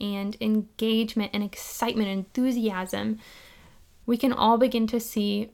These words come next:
results. We can all begin to see better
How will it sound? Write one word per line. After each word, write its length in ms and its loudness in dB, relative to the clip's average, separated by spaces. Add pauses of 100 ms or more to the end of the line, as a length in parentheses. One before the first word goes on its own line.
results. 560 -4
We 80 -2
can 100 0
all 160 2
begin 280 0
to 100 -4
see 460 0 (540)
better 520 0